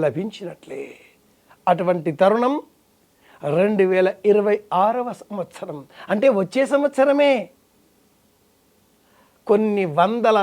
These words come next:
వేల సంవత్సరాలుగా బౌద్ధ ధర్మ గ్రంథాలలో అతి రహస్యంగా ఉన్న ఈ వర్తమానం ఈ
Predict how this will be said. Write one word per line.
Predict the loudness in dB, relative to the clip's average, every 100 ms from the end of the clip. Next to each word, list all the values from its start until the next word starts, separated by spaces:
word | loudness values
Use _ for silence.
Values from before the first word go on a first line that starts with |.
| 2
వేల | 2 2 2 -2
సంవత్సరాలుగా | -2 -4 -6 -2 2 2 2 2 2 -2 _ _ _ _ _ _ _ _ _ _ _
బౌద్ధ | 2 4 4 2 0 4
ధర్మ | 4 4 0
గ్రంథాలలో | -2 2 4 6 6 6 4 2 _ _ _ _
అతి | -2 2 2
రహస్యంగా | 2 -2 -2 0 2 2 2
ఉన్న | -2 -2 -2
ఈ | -2 -2
వర్తమానం | -2 0 2 4 2 -2 _ _ _ _ _ _ _ _
ఈ | -4